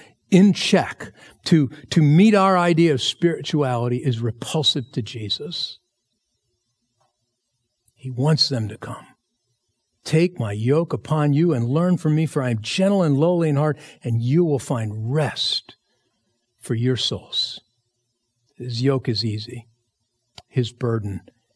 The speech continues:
is light. May we always present him and what he's offering to mankind with that understanding. Well, look on.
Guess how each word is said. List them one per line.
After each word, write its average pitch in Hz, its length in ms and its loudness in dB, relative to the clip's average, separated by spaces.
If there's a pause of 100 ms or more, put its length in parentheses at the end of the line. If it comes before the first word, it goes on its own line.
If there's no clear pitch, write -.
(160)
is - 220 -8
light. 117 220 -4
May 143 120 2
we 147 160 2
always 143 240 0
present 117 680 -4
him 113 300 -10 (600)
and 117 140 -4
what 117 160 -6
he's 127 220 0
offering 120 420 -2
to 113 60 -4
mankind 104 720 -8 (500)
with - 140 -8
that 110 180 -4
understanding. 101 720 -8
Well, 151 140 0
look 214 200 4
on. 185 400 2